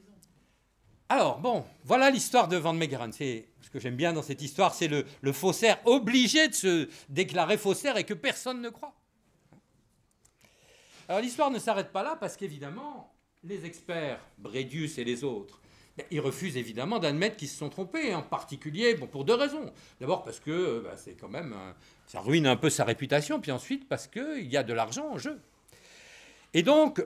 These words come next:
par exemple, en mille neuf cent cinquante et un, donc déjà quatre ans plus tard, Jean Decoing,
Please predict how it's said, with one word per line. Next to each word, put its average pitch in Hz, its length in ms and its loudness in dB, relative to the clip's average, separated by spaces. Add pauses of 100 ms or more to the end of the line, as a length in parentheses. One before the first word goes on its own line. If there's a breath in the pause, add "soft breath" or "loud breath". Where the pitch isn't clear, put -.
(200)
par 170 140 2
exemple, 208 340 0
en 160 60 2
mille 165 100 0
neuf 160 100 -2
cent 185 120 -4
cinquante 156 320 -4
et 220 60 -4
un, 302 100 -6
donc 127 180 -6
déjà 131 300 0
quatre - 260 -2
ans 147 60 -6
plus 143 180 -8
tard, 240 340 -2
Jean 165 220 -2
Decoing, 214 580 -4